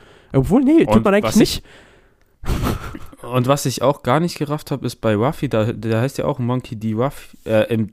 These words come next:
Speaker 2: Deutschen heißt er Monkey D. Ruffy und im
Speaker 1: Äh, das
Speaker 2: Japanischen Monkey D. Luffy.
Speaker 1: Das ist wegen dem R-L-Ding,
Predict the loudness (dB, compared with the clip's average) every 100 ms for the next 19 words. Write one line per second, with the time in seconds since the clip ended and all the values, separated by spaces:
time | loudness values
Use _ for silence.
0 | -10 0 2 2 2 0 2 2 0 -2
1 | -4 -2 0 -2 -2 -2 0 -2 -4 -2
2 | -2 0 -2 -4 -4 -2 -2 -2 0 0
3 | 0 -2 -2 -2 -2 -10 -10 -6 -4 -4
4 | -4 -2 -2 -2 -6 -6 -4 -2 0 -2
5 | -2 -2 -4 -14 -10 -10 -10